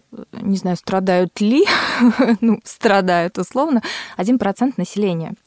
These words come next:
Это в два раза больше, чем цифра по шизофрении. Ох,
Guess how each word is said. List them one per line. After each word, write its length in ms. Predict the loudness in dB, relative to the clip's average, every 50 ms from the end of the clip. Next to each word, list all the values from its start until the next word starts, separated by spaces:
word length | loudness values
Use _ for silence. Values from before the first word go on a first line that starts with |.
| -8 -8
Это 160 | -6 -4 -4
в 60 | -4
два 240 | -2 0 0 2 2
раза 260 | 2 0 0 -2 -4
больше, 300 | -4 -2 -2 -2 -2 -6
чем 240 | -6 -6 -6 -6 -6
цифра 340 | -6 -8 -8 -6 -6 -8 -8 -8 _
по 200 | -8 -6 -6 -6
шизофрении. 760 | -8 -8 -8 -8 -10 -10 -10 -10 -8 -6 -4 -4 -4 -6 -8 -12 _ _ _ _ _ -16 -14 -14 -14 -14 -16 -16 -18 -18 -20 -20 -20 -20 -18 -18 -18 -20 -20 -20 _ _ _ _ _ _ _ -2
Ох, 580 | -2 -2 -2 -2 -4 -4 -4 -6 -8 -10 -12